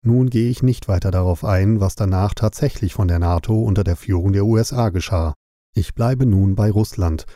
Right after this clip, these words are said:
das als Sowjetunion einen politischen und militärischen Abstieg hinnehmen musste. Michail Gorbatschow, Sohn eines russischen Mannes und einer ukrainischen Frau, war für die westlichen Demokratien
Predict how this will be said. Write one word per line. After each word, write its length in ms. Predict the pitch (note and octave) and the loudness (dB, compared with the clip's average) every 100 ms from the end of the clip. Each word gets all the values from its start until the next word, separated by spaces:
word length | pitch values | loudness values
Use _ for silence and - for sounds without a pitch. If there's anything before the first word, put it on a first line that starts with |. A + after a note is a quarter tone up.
| - | -4
das 220 | G2 - | -2 0
als 300 | G2+ F2 - | 0 -2 -2
Sowjetunion 920 | G2 F#2 E2+ G#2+ - B2 B2 B2 C3+ | -2 -2 0 -2 0 2 2 2 0
einen 320 | - G2 F2 | 0 0 0
politischen 600 | D#2 F2+ A2+ C3 C3 C#3+ D3+ | -2 -2 0 0 -2 0 0
und 220 | G2 F2 | 0 0
militärischen 680 | F2+ - - G#2 G#2+ - - | 0 -2 0 0 0 -4 -4
Abstieg 460 | - - - F2+ | -4 -4 -6 -6
hinnehmen 540 | - G2 D#2+ D2+ D2 C#2 | -2 0 0 0 -2 -2
musste. 420 | D2 - - C2+ _ _ _ _ _ - | -4 -6 -8 -8 _ _ _ _ _ -8
Michail 440 | F#2+ G2 F2+ D#2+ | -4 0 0 0
Gorbatschow, 680 | A2+ A#2 A#2+ - B2 A#2+ - - | 0 0 0 0 0 0 -2 -16
Sohn 380 | - G2+ F#2+ G#2 | -8 -2 0 2
eines 300 | G2+ F2+ - | 0 -2 -2
russischen 400 | G#2+ - F#2+ G2+ | -2 -2 -4 -2
Mannes 400 | F#2 A2 A2+ G#2+ | 0 2 0 0
und 140 | F#2+ F#2+ | -4 -2
einer 220 | F#2+ G2+ | -2 -2
ukrainischen 680 | G2+ - G2+ G2 F#2+ - F2 | -4 -4 -2 0 -2 -4 -4
Frau, 340 | G#2+ G#2+ G#2 - - | 0 2 0 -2 -10
war 240 | - F#2+ G2 | -2 0 0
für 160 | - | 0
die 140 | G#2+ F#2 | 0 2
westlichen 460 | G2 - G#2+ A2+ | 0 -2 -4 -2
Demokratien 720 | F#2+ F2+ F2 - - A#2+ A2 | -2 0 -2 -4 -4 0 2